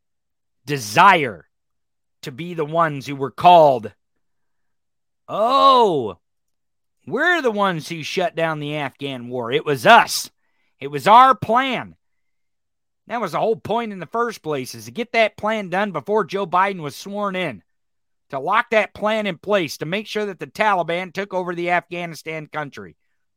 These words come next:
They thought that it would be a successful takeover. That's,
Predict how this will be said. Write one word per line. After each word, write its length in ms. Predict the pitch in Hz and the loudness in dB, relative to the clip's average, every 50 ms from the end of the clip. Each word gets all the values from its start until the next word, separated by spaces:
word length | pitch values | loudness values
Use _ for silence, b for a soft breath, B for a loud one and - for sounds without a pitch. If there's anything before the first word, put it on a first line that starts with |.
| _ _ _ _ _ | _ _ _ _ _
They 140 | - 180 196 | -6 -6 -6
thought 260 | - - 185 190 190 | -2 0 0 0 0
that 140 | 175 175 165 | 0 -2 -2
it 60 | 180 | -2
would 200 | 190 185 175 160 | -4 -4 -6 -8
be 160 | 135 180 185 175 | -6 -6 -4 -4
a 60 | 156 | -6
successful 640 | - - 131 - - - 214 202 - - 190 175 156 | -6 -10 -12 -10 -4 -4 -4 -4 -4 -6 -8 -8 -8
takeover. 640 | - - 180 170 131 - 127 117 104 98 87 76 - _ _ _ _ _ _ _ _ _ _ _ _ _ _ _ _ _ _ _ _ _ _ _ _ _ _ _ _ _ _ _ _ _ _ _ _ _ _ _ _ _ _ _ _ _ _ _ _ _ _ _ _ _ _ _ | -6 -8 -8 -8 -6 -6 -8 -8 -8 -10 -16 -18 -20 _ _ _ _ _ _ _ _ _ _ _ _ _ _ _ _ _ _ _ _ _ _ _ _ _ _ _ _ _ _ _ _ _ _ _ _ _ _ _ _ _ _ _ _ _ _ _ _ _ _ _ _ _ _ _
That's, 220 | _ 117 - | _ _ -20